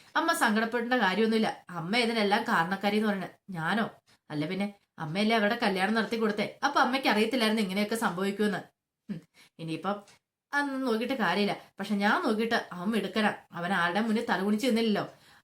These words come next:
അച്ഛന്റെ മുന്നിലാണെങ്കിൽ അവൻ തലകുനിച്ച് നിന്നില്ല. ഒരു പെണ്ണിനെ കൊണ്ടുവന്നിട്ടുണ്ടെങ്കിൽ അതിനെ പോറ്റാനുള്ള കഴിവുണ്ടെന്ന് അവൻ തെളിയിച്ചു കഴിഞ്ഞു. കണ്ടോ അമ്മേ, ഈ പറയുന്ന അച്ഛനൊക്കെ അവനെ പുകഴ്ത്തുന്ന ഒരു സമയം വരും. നമ്മൾ ഉദ്ദേശിക്കുന്ന പോലെ ഒന്നും അല്ല. അവൻ അതിനേക്കും മുകളിലാ.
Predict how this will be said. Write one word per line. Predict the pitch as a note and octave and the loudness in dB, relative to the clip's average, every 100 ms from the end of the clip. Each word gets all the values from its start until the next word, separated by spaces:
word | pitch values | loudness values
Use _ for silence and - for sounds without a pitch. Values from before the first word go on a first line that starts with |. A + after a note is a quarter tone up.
| E3 | -10
അച്ഛന്റെ | D#3+ - F3+ G#3+ | -10 -8 -6 -2
മുന്നിലാണെങ്കിൽ | A3 G3+ A3 G#3 G#3 A3 | -2 0 2 4 4 4
അവൻ | G#3+ A3 | 2 2
തലകുനിച്ച് | F#3+ G3 G#3 B3 | -2 -2 0 2
നിന്നില്ല. | G#3+ G3 - | 2 0 -2
ഒരു | E3+ - | -8 -4
പെണ്ണിനെ | F#3+ E3+ G3 | -4 -2 -4
കൊണ്ടുവന്നിട്ടുണ്ടെങ്കിൽ | A3+ G3 G3 A3+ A3 G#3+ A3+ A3+ - - - | -4 -4 -4 -4 -2 0 0 -2 -4 -8 0
അതിനെ | D4 D4+ | 2 2
പോറ്റാനുള്ള | D4 B3+ A3 A3+ C4 B3+ | 0 2 2 4 2 2
കഴിവുണ്ടെന്ന് | C4+ F#3 A3+ A#3 A#3 | 2 0 0 0 0
അവൻ | G3+ A3+ | -2 0
തെളിയിച്ചു | F#3+ F#3 G3+ | -2 -2 -2
കഴിഞ്ഞു. | B3+ F#3+ F#3 F3+ - _ _ _ - | 0 0 -2 -6 -14 _ _ _ -8
കണ്ടോ | E3 F3+ | -4 0
അമ്മേ, | G#3 G#3 F#3 - - - | 2 2 0 -10 -18 -4
ഈ | D#4+ D#4 | -4 0
പറയുന്ന | A#3 G3+ A3 A#3+ - - _ - | 2 4 2 -2 -4 -16 _ -10
അച്ഛനൊക്കെ | F#3 - A3+ G#3+ | -8 -4 -2 2
അവനെ | A3 F#3 G#3+ | 2 2 0
പുകഴ്ത്തുന്ന | G#3+ G3 G3 A#3+ | 0 -2 -4 -2
ഒരു | G#3 | -2
സമയം | G#3+ F#3+ F3+ G#3+ | 0 -2 0 2
വരും. | G3+ F3+ - | 2 -2 -8
നമ്മൾ | E3+ D#3+ G#3 | -10 -4 -2
ഉദ്ദേശിക്കുന്ന | F3+ F3+ F3+ G#3 G#3 | -2 -4 -4 -2 0
പോലെ | A3+ | 2
ഒന്നും | A3+ A#3 | 0 0
അല്ല. | F#3 E3 - _ - _ | 0 -2 -6 _ -20 _
അവൻ | D#3+ F3+ | -4 -2
അതിനേക്കും | F#3 F3 G3 G3 A#3 | -2 -2 -4 -2 -2
മുകളിലാ. | G3 F3+ G#3+ F3+ | -2 0 0 0